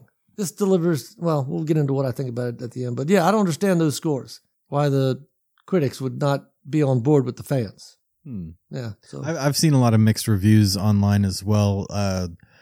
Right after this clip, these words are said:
Speaker 2: how this is a good movie with a lot of good fan service, heartfelt
Speaker 1: Yeah.
Speaker 2: fan service. And then I've seen, uh, other ones that are like, there's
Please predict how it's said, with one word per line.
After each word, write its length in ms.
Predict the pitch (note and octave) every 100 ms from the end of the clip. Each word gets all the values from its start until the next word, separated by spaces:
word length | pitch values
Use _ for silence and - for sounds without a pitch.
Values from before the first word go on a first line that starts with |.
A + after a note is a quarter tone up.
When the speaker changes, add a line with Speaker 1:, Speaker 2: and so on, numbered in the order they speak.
| _ _ _ _ -
Speaker 2:
how 160 | - G#2+
this 280 | G2 G#2 G#2+
is 420 | G2 F2 - - _ _ _
a 80 | A2
good 200 | A2+ B2
movie 320 | B2+ B2+ A#2+
with 140 | G#2+ A2+
a 40 |
lot 220 | A2 G#2+
of 120 | G2
good 240 | G#2 A#2 F#2+
fan 320 | A2+ A2 A2
service, 420 | - A2 G#2 G#2
heartfelt 840 | - A2+ A2+ - - A#2+ A2 G#2+
Speaker 1:
Yeah. 180 | F4+ A3 A2+ - _
Speaker 2:
fan 280 | - A#2 A2+
service. 560 | A2 A#2+ A2 A2+ G#2+ - _ _ - _
And 80 | A2
then 80 | A2+
I've 100 | G#2
seen, 220 | B2 A2
uh, 100 | G2+
other 240 | A2+ A#2 G#2+
ones 300 | G#2 G2+ F#2+
that 140 | G2+
are 100 | G2+
like, 280 | F#2+ F#2 F2+
there's 180 | F2